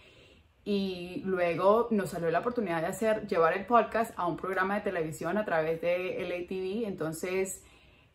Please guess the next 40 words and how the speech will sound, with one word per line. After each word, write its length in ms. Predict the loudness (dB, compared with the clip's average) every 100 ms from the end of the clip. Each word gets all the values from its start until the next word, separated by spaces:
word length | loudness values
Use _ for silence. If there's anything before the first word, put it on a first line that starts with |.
| _ -8
em, 640 | -6 -4 -4 -4 -4 -6
dijimos, 340 | -6 -4 -2
"Bueno, 320 | 0 2 0 -2
vamos 320 | 0 0 2
a 260 | 4 4 2 -2
hacerlo, 500 | -4 0 0 2 2
hay 160 | 2
que 300 | 0 0 0
saltar 340 | 0 -2 0 0
a 120 | 0
esta 180 | -4 -4
oportunidad". 720 | -4 -4 -8 -2 0 0 -2 -8
Entonces 520 | -8 -6 -6 -6 -4
ahora 360 | -2 0 -2
tenemos 560 | -2 -4 -4 -4 -6 -4
un 160 | -4 2
podcast 500 | 4 4 0 -2 -2
y 80 |
el 60 | -2
programa 320 | -2 -2 -2
de 80 | -2
televisión 600 | -4 -4 -4 -4 -4 -8 -18 -6
en, 460 | -4 -2 -4 -6 -6
en 220 | -8 -4
L 180 | 0 -2
A 20 |
T 120 | -2
V 120 | -6 -4
Network, 340 | -2 -2 0
que 100 | 2
el 80 | 4
programa 360 | 6 6 6
de 60 | 4
televisión 380 | 4 4 4 2
se 80 | 2
enfoca 300 | 0 0 2
más 260 | 4 2 -2
en 120 | -2
mujeres 420 | 0 2 2 2
emprendedoras. 840 | -2 -2 -4 -2 -2 -2 -6 -16